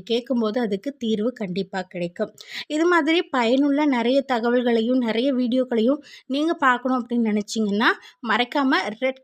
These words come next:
கலர் சப்ஸ்கிரைப் பட்டனை கிளிக் பண்ணி நம்ம சேனலை சப்ஸ்கிரைப் பண்ணிடுங்க. அப்படியே நோட்டிஃபிகேஷனுக்கான பெல் பட்டனை மறக்காம கிளிக் பண்ணிக்கோங்க.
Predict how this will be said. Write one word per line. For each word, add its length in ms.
கலர் 260
சப்ஸ்கிரைப் 460
பட்டனை 280
கிளிக் 240
பண்ணி 220
நம்ம 140
சேனலை 360
சப்ஸ்கிரைப் 440
பண்ணிடுங்க. 400
அப்படியே 280
நோட்டிஃபிகேஷனுக்கான 960
பெல் 180
பட்டனை 280
மறக்காம 640
கிளிக் 240
பண்ணிக்கோங்க. 420